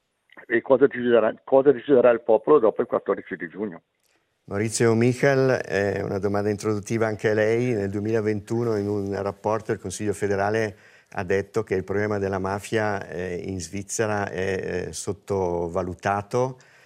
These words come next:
Speaker 2: Ehm, sono passati diversi anni, eh, è stata presentata in dicembre anche una strategia federale contro la criminalità organizzata. Secondo lei i, nei Grigioni si è, si continua a, a marciare,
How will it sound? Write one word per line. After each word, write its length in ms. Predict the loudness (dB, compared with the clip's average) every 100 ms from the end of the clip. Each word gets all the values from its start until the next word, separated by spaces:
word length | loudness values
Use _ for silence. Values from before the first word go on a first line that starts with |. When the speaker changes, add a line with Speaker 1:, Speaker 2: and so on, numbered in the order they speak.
| _ _ -20 _
Speaker 2:
Ehm, 380 | -16 -12 -12 -10
sono 240 | -8 -6
passati 420 | -6 -4 -4 -6
diversi 460 | -4 0 0 0 -2
anni, 560 | 0 0 0 0 -2 -2
eh, 280 | -2 -4
è 20 | -4
stata 280 | -4 -4
presentata 560 | -2 -4 -4 -2 -4 -2
in 100 | -4
dicembre 440 | -4 -2 -2 -2
anche 160 | -4 -4
una 140 | -6
strategia 580 | -6 -6 -6 -6 -2 -4
federale 720 | -2 -2 -2 0 0 -2 -4 -8 _ _ _ _
contro 420 | -6 -6 -4 -4
la 100 | -4
criminalità 880 | -4 -4 -4 -4 -4 -2 -2 -2 -6
organizzata. 1160 | -8 -6 -6 -6 -6 -4 -4 -4 -4 -4 -6 -8
Secondo 440 | -10 -6 -4 -2 0
lei 520 | 2 0 -2 -6 -12
i, 120 | -14 _
nei 260 | -10 -4 -4
Grigioni 640 | -2 -4 0 0 0 -2
si 180 | -2 -2
è, 120 | -2 -4 _ -20 -18
si 260 | -12 -12 -8
continua 680 | -8 -6 -4 -2 0 -2 -4
a, 200 | -6 -4
a 140 | -6
marciare, 840 | -4 -4 -6 -4 -2 0 2 0